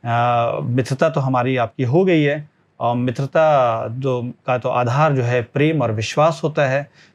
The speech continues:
तो प्रेम और विश्वास में कुछ तो प्रतिदान होता है, कुछ तो,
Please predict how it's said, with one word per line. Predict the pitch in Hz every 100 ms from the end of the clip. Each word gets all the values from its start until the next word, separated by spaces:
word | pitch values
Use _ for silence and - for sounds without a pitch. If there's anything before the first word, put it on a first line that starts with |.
| _
तो | 180
प्रेम | - 180 196
और | 175
विश्वास | 147 - 147 143 147 -
में | 139 147 151
कुछ | - - 135 - -
तो |
प्रतिदान | 185 127 143 135 143
होता | 127 110 123
है, | 123 135
कुछ | 110 117 -
तो, | 185 180 143 127